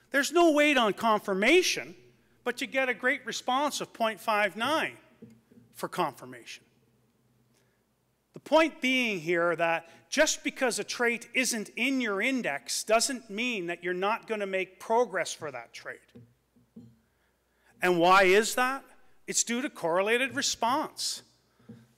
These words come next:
This is a big matrix of correlations of all these traits, and, and in green it's the correlations that are in the positive sense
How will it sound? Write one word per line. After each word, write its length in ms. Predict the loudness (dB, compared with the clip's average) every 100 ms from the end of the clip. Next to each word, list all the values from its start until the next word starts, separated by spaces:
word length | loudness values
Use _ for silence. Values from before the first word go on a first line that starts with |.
| _ -4
This 200 | -4 -2
is 80 |
a 60 | 0
big 260 | 2 2 4
matrix 480 | 2 2 -4 -6
of 200 | -6 -6
correlations 680 | -2 0 2 0 -2 -8 -10
of 100 | -4
all 180 | 0 0
these 220 | -2 -10
traits, 440 | 0 2 2 -4 -6
and, 140 | -6 -8 -20 -14 -2
and 160 | 0
in 140 | 0 -4
green 440 | -2 0 2 0
it's 200 | -2 -6
the 80 | -8
correlations 760 | 0 4 4 4 0 -2 -4 -2
that 140 | -2
are 140 | -2
in 80 | -4
the 60 | -8
positive 600 | -2 2 2 2 -2 -4
sense 460 | -2 -2 -2 -6